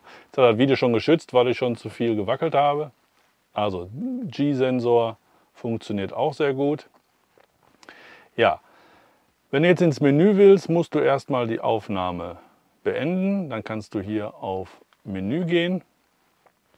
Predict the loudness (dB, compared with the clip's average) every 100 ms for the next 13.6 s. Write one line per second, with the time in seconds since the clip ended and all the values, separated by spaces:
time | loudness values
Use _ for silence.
0 | _ -20 -12 -8 -6 -8 -8 -6 -2 0
1 | 0 -2 -4 -6 -6 -10 -12 _ _ _
2 | _ _ _ _ _ _ _ _ _ _
3 | _ _ _ _ -10 -8 -6 -8 -8 -8
4 | -8 -10 -10 -10 -8 -10 _ _ _ _
5 | _ _ -10 -10 -8 -4 -2 -4 -6 -8
6 | -8 -6 -8 -8 -14 -16 -20 _ _ _
7 | _ _ _ _ -6 -6 -8 -16 _ _
8 | _ -6 -4 -4 -2 -2 -2 -4 -4 -2
9 | -4 -6 -20 -20 -12 -4 -2 0 0 0
10 | 0 0 -2 -4 -6 -4 -2 0 -2 -2
11 | -2 -2 -2 -4 -10 -10 -6 -2 -4 -2
12 | -2 -2 -6 -6 -6 -6 -6 -8 -10 -14
13 | -8 -6 -4 -6 -6 -8